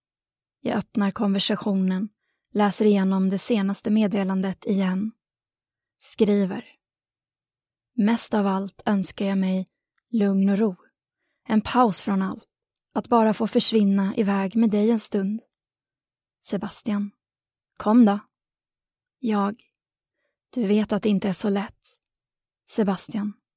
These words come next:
"Det är precis så lätt som det låter." Under några sekunder föreställer jag mig just det.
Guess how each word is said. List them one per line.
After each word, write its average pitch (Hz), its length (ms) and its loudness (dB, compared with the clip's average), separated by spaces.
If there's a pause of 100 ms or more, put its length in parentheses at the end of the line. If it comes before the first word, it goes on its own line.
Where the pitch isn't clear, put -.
(540)
"Det 208 100 -2
är 196 40 0
precis 220 440 -2
så 214 100 -2
lätt 202 260 -2
som 208 180 2
det 196 80 2
låter." 202 500 -4 (1400)
Under 208 220 6
några 208 180 4
sekunder 196 680 -2
föreställer 196 680 -2
jag 202 100 2
mig 196 240 2
just 190 300 -4
det. 202 240 -2